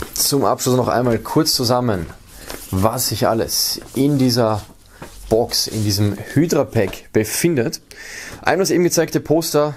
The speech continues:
wie gesagt, vom Format her schätze ich mal, dass es A null ist. Dann haben wir diese Maske hier, diese Gesichtsmaske, den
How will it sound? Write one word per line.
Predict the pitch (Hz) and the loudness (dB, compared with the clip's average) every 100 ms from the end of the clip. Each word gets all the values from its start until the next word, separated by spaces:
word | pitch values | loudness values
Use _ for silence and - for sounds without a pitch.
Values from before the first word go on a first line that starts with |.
| - | -8
wie | 113 127 | -6 -2
gesagt, | 131 123 120 - | 0 2 0 -2
vom | - - 127 | -8 -4 -2
Format | 123 117 117 113 | 0 0 0 0
her | 110 | -2
schätze | - 113 - | -2 -4 -4
ich | 104 | -4
mal, | 107 104 | -2 0
dass | 98 | 0
es | 101 - - - | -2 -4 -8 -4
A | 110 117 | -2 0
null | 120 131 | 2 2
ist. | 120 165 - - - - - - - - - | 2 0 -6 -16 -20 -20 -20 -20 -20 -20 -18
Dann | - 113 117 | 0 2 4
haben | 113 131 127 | 2 2 -2
wir | 90 - - - - - - - - - | -4 -4 -10 -20 -20 -18 -18 -18 -10 0
diese | 151 160 | 2 4
Maske | 139 165 - | 2 0 0
hier, | 135 120 - - - | 2 2 0 -2 -2
diese | 131 127 | 2 2
Gesichtsmaske, | 120 135 135 - 123 123 - 123 165 - - - - - - - - - - - - - - - - - - - - - - - - - - - - - | 2 0 -2 0 0 0 0 0 0 -4 -20 -20 -20 -20 -20 -20 -20 -20 -20 -18 -18 -18 -20 -20 -20 -20 -20 -18 -16 -16 -16 -16 -16 -18 -20 -20 -16 0
den | 131 147 | 2 2